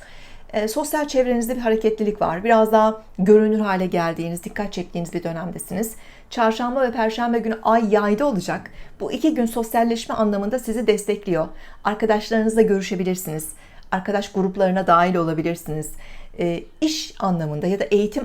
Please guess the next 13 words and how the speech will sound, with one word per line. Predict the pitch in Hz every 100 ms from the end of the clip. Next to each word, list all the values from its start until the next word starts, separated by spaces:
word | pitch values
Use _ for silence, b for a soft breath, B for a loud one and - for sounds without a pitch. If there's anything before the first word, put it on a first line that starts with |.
| -
anlamında | 190 190 196 220 214
da | 165
böyle | 180 175
bazı | 180 180 175 170
etkileşimler, | 185 185 180 170 - 175 160 160
grup | 156 208 185 - - - - -
çalışmaları | - 175 160 175 160 156
ya | 160 160
da | -
ekip | 190 - 214 -
faaliyetlerine | 185 170 165 165 160 160
katılmanız | 180 180 165 156 151 165
mümkündür. | 170 190 190 240 269 -